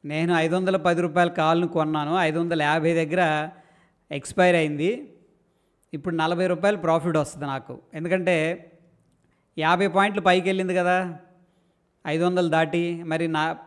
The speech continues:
నలభై రూపాయల ప్రాఫిట్ ఎందుకు వస్తుంది అంటే, మనం ఇక్కడ ముందుగానే పది రూపాయలు పే చేసాం, టోకెన్ అమౌంట్ అనమాట.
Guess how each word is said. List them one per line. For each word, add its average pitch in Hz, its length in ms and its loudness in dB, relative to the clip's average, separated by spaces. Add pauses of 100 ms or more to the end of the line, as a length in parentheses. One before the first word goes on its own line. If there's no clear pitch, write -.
నలభై 165 300 -2
రూపాయల 180 300 0
ప్రాఫిట్ 165 400 0
ఎందుకు 165 220 -2
వస్తుంది 160 380 -4
అంటే, 156 520 -4 (520)
మనం 180 220 2
ఇక్కడ 202 280 0 (400)
ముందుగానే 185 920 0 (180)
పది 170 240 0
రూపాయలు 202 680 0 (360)
పే 180 140 2
చేసాం, 170 520 -2
టోకెన్ 190 320 0
అమౌంట్ 160 360 -2
అనమాట. 131 300 -10